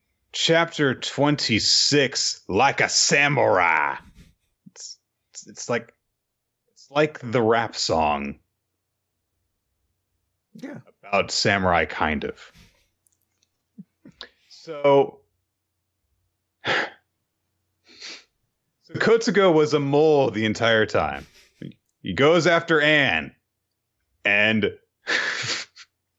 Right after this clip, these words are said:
Speaker 1: honestly, the beginning of this chapter is great because Hachimura just whirls around and just <laughs> punches him in the face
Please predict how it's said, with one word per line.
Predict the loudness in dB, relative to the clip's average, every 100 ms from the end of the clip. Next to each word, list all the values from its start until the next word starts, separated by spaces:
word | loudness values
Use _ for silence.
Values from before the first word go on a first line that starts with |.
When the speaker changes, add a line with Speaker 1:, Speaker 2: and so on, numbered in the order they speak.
| _ _ _ _ -20 -20 -20 _ _ _ _ _ 0
Speaker 1:
honestly, | 2 2 2 2 2
the | -2
beginning | -2 0 2 2
of | 2
this | 0
chapter | 0 -2 0
is | -2 -2
great | 0 2 2 0 -8 _ _
because | 0 2 2
Hachimura | 2 0 2 0 0
just | -2 -6
whirls | -2 2 2 2
around | 0 0
and | -2
just | -4 -4 -4
<laughs> |
punches | -2 0 0 -2 0 0 0
him | 0 2
in | 0
the | -2
face | -6 -4 -4 0 -2 -4 -12